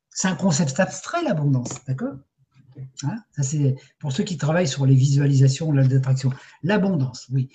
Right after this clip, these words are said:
L'abo-, alors, je, voilà, je travaille, je suis dans l'abondance, je suis dans l'abondance. Allez, on peut répéter ça pendant des heures, puis on s'aperçoit, bon, ça, ça, ça marche pas. Pourquoi ? Parce que la, la question est, euh, le, c'est comme si mon soi me disait, « Oui, mais pour toi, l'abondance,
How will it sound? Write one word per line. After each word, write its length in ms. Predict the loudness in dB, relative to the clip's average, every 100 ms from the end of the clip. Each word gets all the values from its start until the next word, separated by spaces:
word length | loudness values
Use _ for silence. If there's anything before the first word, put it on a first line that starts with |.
| _
L'abo-, 260 | -6 -4 -4
alors, 180 | -2 2
je, 80 | 4
voilà, 200 | 4 4
je 120 | 2
travaille, 420 | 2 -2 -2 -4 -8 _ -6
je 120 | -4
suis 220 | -2 -4
dans 120 | -2
l'abondance, 560 | 0 0 2 2 0 0
je 80 | -2
suis 200 | -2 -2
dans 100 | 2
l'abondance. 640 | 2 0 -8 -14 -20 -20 _ -10
Allez, 160 | -6 -4
on 120 | -2
peut 100 | 0
répéter 320 | 0 0 -2
ça 140 | -6
pendant 200 | -6 -4
des 220 | -2 0 0
heures, 180 | -2
puis 100 | -4 -10
on 40 |
s'aperçoit, 320 | -10 -16 -8
bon, 160 | -8 -6
ça, 140 | -6
ça, 220 | -6 -6 -8 _ _ _ -10
ça 180 | 0 2
marche 340 | 2 0 -4
pas. 160 | -4 -8 _ _ _ _ _ _
Pourquoi ? 520 | -10 -8 -2 -4 -4 _ _ _ _ -12
Parce 160 | -8 -4
que 400 | 2 2 2 -6 _ _ _ _ -6
la, 300 | -2 0 0
la 120 | -2
question 480 | -2 -2 0 0 0
est, 240 | -4 -4 -6 -18 _ _ _ _ _ -4
euh, 360 | 2 4 4 0
le, 280 | 2 4 4
c'est 160 | 2
comme 120 | -2 0
si 180 | 2 2
mon 180 | 2
soi 260 | 0 0 0
me 100 | 4
disait, « 220 | 4 2
Oui, 140 | 0 0
mais 180 | 2 0
pour 240 | -2 -8
toi, 340 | 0 2 4
l'abondance, 800 | 4 2 2 -4 -6 -12 -14 _